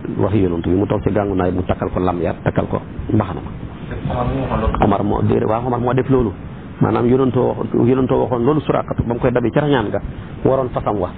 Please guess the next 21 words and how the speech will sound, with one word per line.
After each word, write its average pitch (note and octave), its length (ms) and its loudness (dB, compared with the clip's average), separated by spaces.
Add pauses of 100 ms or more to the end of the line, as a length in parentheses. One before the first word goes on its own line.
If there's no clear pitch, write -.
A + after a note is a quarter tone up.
(560)
Yonentu A#2+ 320 2
ne A#2+ 80 4
woon, B2 240 0
yonent, B2 560 2
su C#3 120 0
yonent B2+ 560 4
bi A#2+ 80 4
ne A#2 100 0
suuf B2 280 2
téye B2+ 180 4
ko, - 120 -6 (560)
ba - 80 2
suuf A#2+ 300 0
téye A#2 180 0
ko, A2 100 -2
dañ B2 160 0
ca A#2+ 80 0
hegg G2 240 0 (140)
ca A#2 80 2
waq A#2+ 240 0
wa, G2+ 160 0